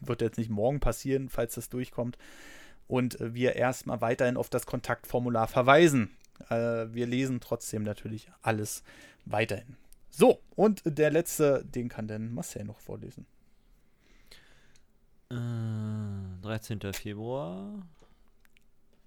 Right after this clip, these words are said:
Speaker 2: Ja, der Name. C V J M N,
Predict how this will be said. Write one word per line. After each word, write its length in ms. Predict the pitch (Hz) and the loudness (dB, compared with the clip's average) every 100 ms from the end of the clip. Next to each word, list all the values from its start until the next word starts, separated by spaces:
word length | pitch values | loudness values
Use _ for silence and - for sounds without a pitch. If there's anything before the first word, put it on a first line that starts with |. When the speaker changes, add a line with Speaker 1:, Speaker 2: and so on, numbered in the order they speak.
| - - _ _ _ - - - - - - 101 | -20 -20 _ _ _ -20 -20 -20 -20 -20 -16 -4
Speaker 2:
Ja, 340 | 98 90 90 - - - - - - | -2 -2 -6 -14 -20 -20 -20 -20 -16
der 100 | 104 | -10
Name. 460 | 98 104 95 82 87 - - - - _ - - - - - - - 95 - - - - - - - - - - - - - - - 170 - | -4 -4 -4 -8 -12 -16 -20 -20 -20 _ -20 -20 -20 -20 -20 -20 -20 -20 -20 -20 -20 -20 -20 -20 -20 -20 -20 -20 -20 -20 -20 -20 -20 -20 -20
C 300 | - - 107 | -14 -10 -10
V 320 | - 98 98 | -10 -8 -6
J 280 | 98 98 95 - | -4 -6 -8 -12
M 200 | 92 90 | -14 -14
N, 300 | 87 82 | -16 -16